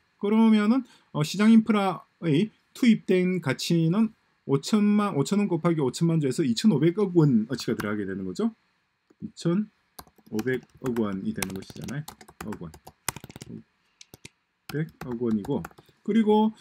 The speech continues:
지금 일 티의 가치를 우리가 천 원으로 잡았었잖아요. 그러니까 표준은행은, 어, 이천오백억 원에 해당되는 표-, T, T one을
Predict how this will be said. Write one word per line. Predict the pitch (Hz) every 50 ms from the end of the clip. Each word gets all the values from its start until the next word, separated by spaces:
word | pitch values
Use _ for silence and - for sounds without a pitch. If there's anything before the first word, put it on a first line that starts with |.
| - _ -
지금 | - 190 208
일 | 226 240 240
티의 | - 254 240 220
가치를 | 175 170 165 170 165 160 - - 202 190
우리가 | 180 156 160 170 160
천 | 160 - - 185 196
원으로 | 208 202 190 170
잡았었잖아요. | 175 160 156 156 - - 135 123 135 175 226 233 - _ _ _
그러니까 | _ - 190 208 185 180 -
표준은행은, | - 233 226 226 240 226 202 185 180 180 190 226 262 247 - _ _ _ _ _ -
어, | 120 113 104 98 98 98 104 107 - _ _ _ _ _ _ _ _ _ _ _ _ _ _ _ _ _ _
이천오백억 | 135 139 - - 233 247 226 170 147 143 202 214 214 - 233 220 214 196
원에 | 208 208 202 196 196 196 214 196
해당되는 | 165 165 180 180 175 165 160 151 151 175 214 220 220
표-, | - - 196 160 - _
T, | - - 214 185 175 - _ _ _ - 139 - _ _ _ _ _ _ _ _ _ _
T | - 220
one을 | 208 190 175 151 120 104 90 87